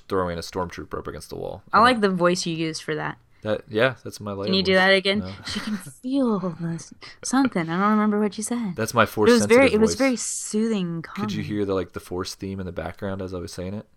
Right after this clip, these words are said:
Speaker 2: Yeah. I can hear it. I can hear it. <laughs>
Speaker 1: So, well, what do you think about the cover? There's not really much to it. Just a Millennium Falcon on a yellow background.
Speaker 2: It's yellow.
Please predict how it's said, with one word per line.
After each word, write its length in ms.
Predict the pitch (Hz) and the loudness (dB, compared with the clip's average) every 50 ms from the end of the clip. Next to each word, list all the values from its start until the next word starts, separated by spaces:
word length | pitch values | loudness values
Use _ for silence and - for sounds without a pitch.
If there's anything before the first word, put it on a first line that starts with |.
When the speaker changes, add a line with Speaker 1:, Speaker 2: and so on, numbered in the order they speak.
| _ _ _ _ _ | _ _ _ _ _
Speaker 2:
Yeah. 260 | 170 160 156 151 151 147 - _ _ - - - - - - - - - - - | -4 -4 -2 -4 -4 -8 -12 _ _ -20 -20 -20 -20 -20 -20 -18 -18 -16 -12 -12
I 40 | - | -12
can 220 | 185 185 190 165 | -6 -4 -2 -2
hear 140 | 175 160 156 | -2 -2 -4
it. 160 | 156 151 - - _ - - _ _ | -6 -8 -12 -16 _ -20 -20 _ _
I 40 | 180 | -14
can 140 | - - 175 | -10 -8 -6
hear 120 | 165 160 156 | -6 -6 -6
it. 140 | - - - _ - 208 - - | -8 -12 -8 _ -6 -6 -6 -8
<laughs> 40 | - - - - - - | -14 -20 -20 -20 -20 -16
Speaker 1:
So, 320 | - - 101 95 92 92 87 - 98 | -6 -2 0 2 2 0 0 -2 2
well, 200 | 113 120 123 120 | 6 8 8 10
what 120 | 123 131 139 | 8 8 6
do 40 | |
you 80 | 139 135 | 4 2
think 200 | 127 135 131 - | 0 0 -2 2
about 200 | 120 107 104 101 - | 4 4 4 4 2
the 260 | 101 95 92 92 87 | 0 0 0 0 -2
cover? 260 | - - 98 87 85 | -2 -2 -2 -2 0
There's 140 | 85 90 92 | -2 0 4
not 120 | 113 113 107 | 4 6 6
really 140 | 98 98 98 | 6 4 2
much 240 | 92 92 87 - - | 0 -2 -2 -4 -4
to 160 | - 92 85 | -4 -4 -4
it. 200 | 80 - - - | -4 -6 -10 -12
Just 280 | - 92 87 - - 87 | -12 -10 -10 -8 -6 -4
a 240 | 85 85 85 82 | -4 -4 -4 -4
Millennium 320 | 87 87 92 92 90 87 87 | -6 -6 -6 -6 -6 -6 -4
Falcon 400 | - 90 87 87 - - 85 82 | -4 -4 -4 -4 -6 -8 -8 -8
on 140 | 82 85 85 | -8 -8 -8
a 20 | |
yellow 320 | 82 85 85 85 85 85 85 | -8 -6 -6 -4 -4 -4 -2
background. 260 | - - 226 226 226 | 0 0 2 2 4
Speaker 2:
It's 1160 | 226 220 220 220 220 220 220 220 214 214 214 214 214 208 208 208 202 190 185 185 180 175 170 170 | 4 2 2 2 2 2 4 4 4 4 4 4 4 2 2 4 4 4 4 4 4 2 0 -2
yellow. 680 | 165 165 165 160 156 151 - - 151 - - - - | -2 0 0 0 0 0 0 -2 -2 -4 -6 -8 -10